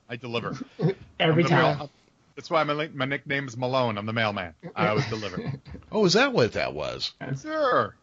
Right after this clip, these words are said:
Speaker 3: I thought it was an
Speaker 2: That was
Speaker 3: obscure
Speaker 2: a Cheers
Speaker 3: Batman
Speaker 2: reference.
Speaker 3: reference.
Speaker 1: It is
Speaker 2: Oh.
Speaker 1: an obs-, it is an obscure Smoking the Bandit reference and Burt Reynolds.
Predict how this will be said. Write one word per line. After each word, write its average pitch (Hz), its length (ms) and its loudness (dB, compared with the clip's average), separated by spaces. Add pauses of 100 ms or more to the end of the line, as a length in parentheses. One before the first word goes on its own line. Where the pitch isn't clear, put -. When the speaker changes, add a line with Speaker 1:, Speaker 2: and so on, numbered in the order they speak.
Speaker 3:
I 143 200 6
thought 170 200 4
it 160 60 0
was 147 140 -2
an 156 120 -2
Speaker 2:
That - 0 -
was 139 100 0
Speaker 3:
obscure 180 200 6
Speaker 2:
a - 20 0
Cheers 156 140 2 (220)
Speaker 3:
Batman 120 140 0
Speaker 2:
reference. 101 540 -4
Speaker 3:
reference. - 0 - (220)
Speaker 1:
It 165 140 0
is 175 200 -2
Speaker 2:
Oh. - 20 -2 (100)
Speaker 1:
an - 40 4
obs-, 123 160 -2
it 147 180 -2
is 143 140 -4
an 143 100 0
obscure 117 420 -2
Smoking 98 360 -10
the 87 60 -16
Bandit 87 260 -10
reference 82 340 -18
and 92 280 -14
Burt 95 180 -4
Reynolds. 92 240 -8